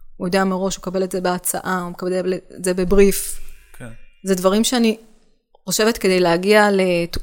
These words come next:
Speaker 1: למוצרים טובים, יש דרך מסוימת שצריך לעבור. אפשר לעשות לה קיצורי דרך, ואני יודעת לעשות לה קיצורי דרך. אפשר לעשות את, את זה בבליץ, אם לקוחות רוצים,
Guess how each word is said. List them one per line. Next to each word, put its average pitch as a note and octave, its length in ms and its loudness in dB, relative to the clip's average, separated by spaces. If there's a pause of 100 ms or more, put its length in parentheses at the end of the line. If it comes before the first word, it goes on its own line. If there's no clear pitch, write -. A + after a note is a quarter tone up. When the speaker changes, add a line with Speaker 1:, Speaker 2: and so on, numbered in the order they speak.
Speaker 1:
למוצרים F#3+ 560 0
טובים, G#3+ 560 0 (400)
יש G3 160 2
דרך G3 200 2
מסוימת F#3+ 400 -4
שצריך F3 400 -2
לעבור. E3 500 2 (300)
אפשר G3+ 220 2
לעשות A#3+ 220 0
לה G3 60 -2
קיצורי E3 460 -2
דרך, D#3+ 500 -6
ואני F3 160 2
יודעת E3 220 0
לעשות E3 240 -8
לה E3 60 -12
קיצורי D#3+ 440 -6
דרך. - 400 -14 (440)
אפשר F#3 220 4
לעשות F#3+ 260 0
את, F3 120 -6 (180)
את D3+ 80 2
זה F#3 100 2
בבליץ, F3 560 0 (520)
אם F3+ 100 2
לקוחות E3+ 380 0
רוצים, E3 540 -2